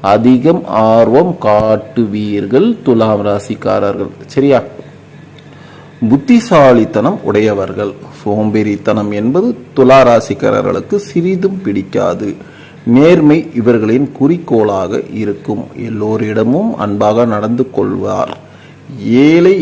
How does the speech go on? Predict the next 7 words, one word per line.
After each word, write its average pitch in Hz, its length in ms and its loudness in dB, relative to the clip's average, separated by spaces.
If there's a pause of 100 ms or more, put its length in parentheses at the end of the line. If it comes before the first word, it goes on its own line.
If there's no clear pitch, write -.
எளியவர்களுக்கு 113 640 2 (160)
உதவி 156 260 2
செய்ய 117 400 -2
வேண்டும் 120 360 0
என்ற 104 260 -4
எண்ணம் 127 480 -2
உடையவர். 95 560 -4